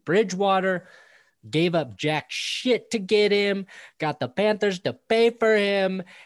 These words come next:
and I don't even like the deal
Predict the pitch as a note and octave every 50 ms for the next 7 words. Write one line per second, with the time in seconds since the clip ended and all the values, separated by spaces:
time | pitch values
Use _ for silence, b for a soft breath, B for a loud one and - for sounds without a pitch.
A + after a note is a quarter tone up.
0 | B B _ C#3+ C#3+ D3 D3+ D3+ D3 C#3+ C#3+ C3+ A#2 G2+ - E3+ F#3 G#3 G#3+ A3
1 | - - _ _ F#3+ F#3 F#3+ F3+ F3+ F3+ E3 D3 C3+ C3 D3 E3+ G3 G3 - _
2 | _ - F#3 D3 A#2+ A2+ - F3 F3+ F3+ F3 E3+ E3+ D#3+ D#3 D#3 D#3+ D3+